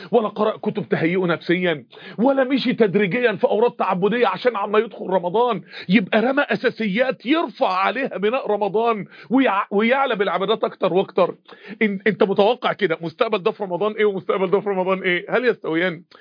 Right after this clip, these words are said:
يا جماعة، الفوز برمضان وحسنات رمضان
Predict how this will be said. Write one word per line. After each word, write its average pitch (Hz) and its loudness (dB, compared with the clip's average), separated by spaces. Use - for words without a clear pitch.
يا 180 2
جماعة، 196 2
الفوز 156 -2
برمضان 160 0
وحسنات 160 -4
رمضان 165 0